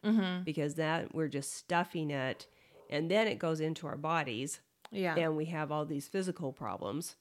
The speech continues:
Speaker 1: Mm-hmm.
Speaker 2: And so I think one of the things to really touch on, and, and hopefully I think next week, Dana will share with that too, is what happens to our body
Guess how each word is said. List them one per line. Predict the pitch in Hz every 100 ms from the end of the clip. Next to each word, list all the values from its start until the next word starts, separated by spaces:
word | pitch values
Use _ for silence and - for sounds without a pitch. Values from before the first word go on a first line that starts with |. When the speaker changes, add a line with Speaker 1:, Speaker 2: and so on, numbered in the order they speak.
| -
Speaker 1:
Mm-hmm. | 196 170 160 156
Speaker 2:
And | 160 151 147
so | - 151
I | 143 165
think | 240 233
one | 294
of | 285
the |
things | 240 214 202
to | -
really | 175 170 165 156 - -
touch | 175 170 -
on, | 156 151
and, | 151 156 -
and | 151 147 - _ 170
hopefully | 170 - 165
I | 151
think | 165 156
next | 165 143 - - - _ -
week, | 165 160 - - _ _ _ _ -
Dana | 160 156 151
will | 156 143 151 _ -
share | - 156
with | 165 -
that | 147 -
too, | 185 180 160
is | 147 - - - -
what | 170 156 -
happens | - 165 170 175 165 -
to | 156
our | 151 151
body | 156 151 160 185 156 151 156